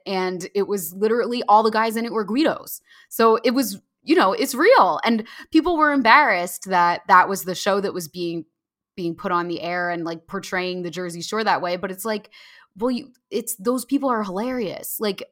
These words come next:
all of those people that consider themselves Guidos are some of the funniest people you'll ever meet.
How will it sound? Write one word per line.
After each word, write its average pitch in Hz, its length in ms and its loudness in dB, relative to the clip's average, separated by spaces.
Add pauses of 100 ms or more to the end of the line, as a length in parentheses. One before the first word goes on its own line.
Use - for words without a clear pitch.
(160)
all 214 220 0
of 214 140 -6
those 196 440 -4
people 233 300 -6
that 170 140 -8
consider 196 420 -6
themselves 180 500 -8
Guidos 180 600 -6
are 185 100 -8
some 202 160 -8
of 185 60 -8
the 180 60 -8
funniest 185 520 -8
people 208 200 -10
you'll 165 140 -4
ever 170 220 -6
meet. 175 360 -8